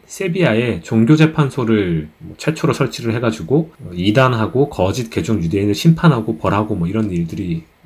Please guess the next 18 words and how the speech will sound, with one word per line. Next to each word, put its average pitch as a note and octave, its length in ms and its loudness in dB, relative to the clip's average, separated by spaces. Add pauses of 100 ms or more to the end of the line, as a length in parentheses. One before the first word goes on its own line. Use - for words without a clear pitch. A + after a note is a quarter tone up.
(100)
이제 - 120 -16
시작되기도 G#2+ 520 -4
했다고 A2 300 -4
하고, A2+ 400 -2 (220)
그러니까 A#2 480 2 (460)
이 A2+ 760 6
이베리아 D#3+ 380 6
반도에서 A2 1080 0 (220)
종교적으로 G#2+ 1080 0 (280)
다툼이 - 400 -8
크게 E3 600 2
일어나다 A2+ 640 0
보니까 F#2+ 680 -4 (140)
뭔가를 A#2+ 460 2
이제 A2 160 2
구분해야 F3 540 4
되는 A#2+ 480 0
필요가 C3+ 560 0